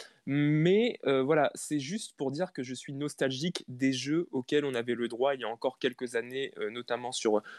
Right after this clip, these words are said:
sur T F un, les jeux du soir comme, euh, La Roue de la Fortune, Money Drop, euh, en passant, voilà, par Un contre cent.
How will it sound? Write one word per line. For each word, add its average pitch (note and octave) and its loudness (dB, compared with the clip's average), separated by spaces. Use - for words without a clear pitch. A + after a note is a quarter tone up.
sur - 0
T A#2+ 6
F - 0
un, C#3+ 6
les A#2 6
jeux B2 4
du A#2+ 0
soir C3+ 2
comme, A#2 -2
euh, G#2+ 0
La A#2 4
Roue C3+ 2
de C3+ 0
la A#2+ 2
Fortune, C#3 -2
Money B2 -2
Drop, B2+ -2
euh, A2 -2
en A2 -2
passant, C3 0
voilà, C3 4
par A#2 2
Un B2 -2
contre A#2+ -6
cent. D#3+ -4